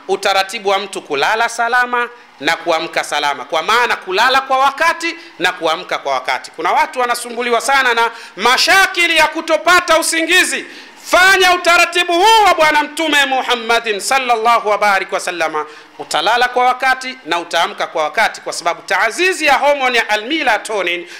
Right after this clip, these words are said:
ni mujarrab, inapatikana ndani ya kitu kinachoitwa talbina tulichoelekezwa na kiongozi wetu wa umma Bwana Mtume Muhammadin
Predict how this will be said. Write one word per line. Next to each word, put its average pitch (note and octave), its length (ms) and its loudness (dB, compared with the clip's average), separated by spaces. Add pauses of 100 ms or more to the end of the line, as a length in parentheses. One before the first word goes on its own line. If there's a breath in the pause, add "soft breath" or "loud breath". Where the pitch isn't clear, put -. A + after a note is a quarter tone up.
(120 loud breath)
ni E3 120 -2
mujarrab, F#3+ 680 -2
inapatikana E3+ 640 -4
ndani D#4 360 0
ya A#3+ 100 -2
kitu - 260 -8
kinachoitwa F#3 500 -4
talbina A3+ 680 -2 (260 loud breath)
tulichoelekezwa F3+ 1040 -2
na E3 120 -2
kiongozi D#3 440 -4
wetu F3 220 -4
wa D#3 100 0
umma G3 340 -4
Bwana D#3 220 -2
Mtume D3+ 360 -6
Muhammadin C3+ 680 -8